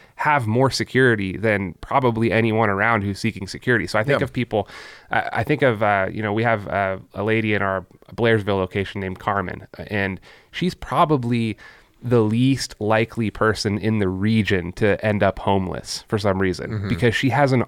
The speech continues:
Speaker 1: army of people who would come to her side and
Speaker 2: Correct.
Speaker 1: support her.
Speaker 2: <laughs>
Speaker 1: Uh,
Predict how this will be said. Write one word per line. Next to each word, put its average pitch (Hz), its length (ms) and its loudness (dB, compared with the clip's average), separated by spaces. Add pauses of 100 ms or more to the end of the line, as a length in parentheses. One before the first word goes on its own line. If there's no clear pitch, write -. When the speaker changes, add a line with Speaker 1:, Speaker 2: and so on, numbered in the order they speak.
Speaker 1:
army 117 440 4
of 90 200 -4
people - 520 -4
who 127 120 4
would 107 180 2
come 113 320 2
to 107 200 -4
her 104 120 2
side 110 340 0
and 107 80 2
Speaker 2:
Correct. 90 100 2
Speaker 1:
support 107 340 2
her. 87 220 -2 (100)
Speaker 2:
<laughs> 151 100 -2 (240)
Speaker 1:
Uh, 101 460 4